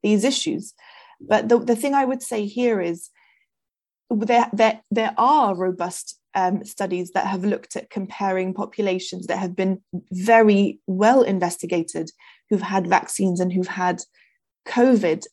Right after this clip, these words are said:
and they've looked at the difference in these complications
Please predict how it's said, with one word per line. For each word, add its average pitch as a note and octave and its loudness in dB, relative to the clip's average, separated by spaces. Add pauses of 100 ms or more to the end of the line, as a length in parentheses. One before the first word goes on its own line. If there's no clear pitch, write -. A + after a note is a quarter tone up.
and F#3+ 0
they've G3+ 2
looked A3+ 2
at G3 0
the G#3 -4
difference F3+ -6
in F#3 0
these F#3+ 0
complications F#3 -4